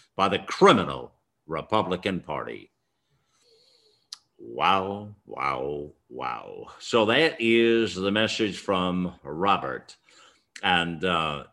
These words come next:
interesting comments. Uh, as you can see, uh, many of the facts he puts in his message i-, are incorrect, are not,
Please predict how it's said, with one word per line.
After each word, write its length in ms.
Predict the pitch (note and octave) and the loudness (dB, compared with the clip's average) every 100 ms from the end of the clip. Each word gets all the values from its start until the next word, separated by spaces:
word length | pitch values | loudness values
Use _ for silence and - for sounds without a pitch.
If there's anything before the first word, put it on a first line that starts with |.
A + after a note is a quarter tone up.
| - | 0
interesting 840 | B3 A#3+ D#3+ - G2 E2+ D#2+ E2+ - | 0 2 0 0 -2 -2 -6 -10 -2
comments. 640 | A#2+ A2+ A2 D3+ G#2+ - | 2 4 2 -4 -6 -4
Uh, 60 | G2+ | 0
as 320 | G#2 A2 A#2 | 0 0 -2
you 60 | |
can 120 | A#2+ G#2+ | -4 -2
see, 420 | - B2 A2 - | 0 0 0 -4
uh, 60 | G2 | -8
many 800 | F#2 G#2+ G#2 G#2 G#2+ B2+ A#2 | -8 -6 -6 -4 0 2 2
of 160 | F#2+ D#2 | 0 0
the 280 | F2+ E2 D#2 - | -2 -4 -6 -4
facts 380 | A2 G#2 - | -2 -2 -4
he 140 | - F2 | -6 -6
puts 320 | - G2 - | -2 -2 0
in 140 | F2+ | -4
his 380 | D#2 F2 D#2+ D2 | -2 -4 -4 -4
message 760 | F#2+ G2+ - F2 D#2+ D#2+ - - | -2 -2 -2 -4 -6 -8 -12 -6
i-, 320 | F#2+ E2+ E2 - | -4 -2 -4 -6
are 200 | E2+ F2 | -4 -2
incorrect, 580 | G2 F2 F2 D#2 F#2+ - | -2 -4 -4 -4 -6 -8
are 200 | C2+ C2 - | -10 -10 -6
not, 260 | E2+ - | -6 -6